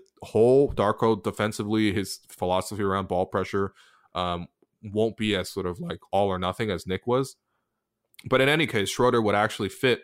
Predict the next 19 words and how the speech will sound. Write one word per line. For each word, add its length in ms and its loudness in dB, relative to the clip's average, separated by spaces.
really 240 -2
well 340 0
with 140 -8
a 60 -6
guy 140 0
like 220 -4
Nick, 280 -2
who 140 -4
loves 300 -2
guards 280 0
that 80 -6
get 140 -2
into 200 -8
the 80 -6
ball. 380 -6
Schroeder 280 2
will 220 2
do 220 -4
that. 300 -4